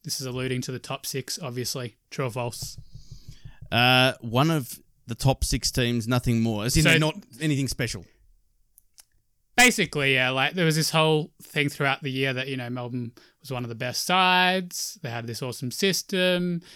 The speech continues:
Speaker 1: It's really hard to break them down. I guess last six weeks especially, that's been dented a little bit, and especially now with that, you know,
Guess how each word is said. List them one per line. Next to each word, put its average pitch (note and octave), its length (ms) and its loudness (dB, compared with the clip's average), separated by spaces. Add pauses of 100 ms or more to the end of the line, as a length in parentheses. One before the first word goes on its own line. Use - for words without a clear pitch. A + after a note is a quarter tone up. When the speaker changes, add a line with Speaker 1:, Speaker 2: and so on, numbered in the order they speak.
(120)
Speaker 1:
It's - 120 -16
really B2 160 -2
hard B2 160 -2
to A2+ 60 -10
break B2+ 180 -6
them B2 120 -8
down. D3 520 -2 (560)
I D3+ 80 -4
guess C#3 440 -2 (440)
last C#3+ 560 -2
six - 260 -8
weeks C#3 240 -4
especially, C3 720 -8 (960)
that's - 220 -10
been C3 180 -4
dented B2+ 380 -4
a C3 40 -6
little B2 220 -8
bit, B2+ 220 -6
and B2 260 -6 (380)
especially C#3+ 500 -4
now C3 340 -2
with B2+ 240 -6
that, C3 300 -4 (1120)
you D3 80 -12
know, C3+ 140 -6